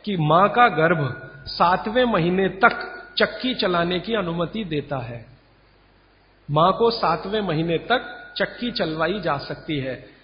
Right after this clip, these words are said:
आठवें महीने में नहीं, फिर उसको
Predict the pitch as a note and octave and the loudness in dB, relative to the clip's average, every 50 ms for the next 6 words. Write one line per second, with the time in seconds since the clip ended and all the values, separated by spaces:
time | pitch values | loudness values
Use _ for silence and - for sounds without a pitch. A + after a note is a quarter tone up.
0 | _ _ _ _ _ _ _ _ - - E3+ F3 F#3+ F#3 - F#3+ A#3 A#3 A3+ F#3+ | _ _ _ _ _ _ _ _ -4 2 4 4 4 4 2 0 0 0 2 0
1 | D#3+ D#3 D#3 D3+ D3+ D#3 E3+ F#3+ F3+ C#3+ B2+ B2 A#2 - - - - - - _ | 0 0 0 -2 -4 -4 -4 -4 -4 -4 -6 -6 -10 -14 -18 -20 -20 -20 -20 _
2 | _ _ - - G#3+ G#3+ F#3+ D#3+ - - F#3 G3 A#3 - - - - | _ _ -2 0 0 2 0 -2 -2 -2 0 0 0 0 -2 -10 -16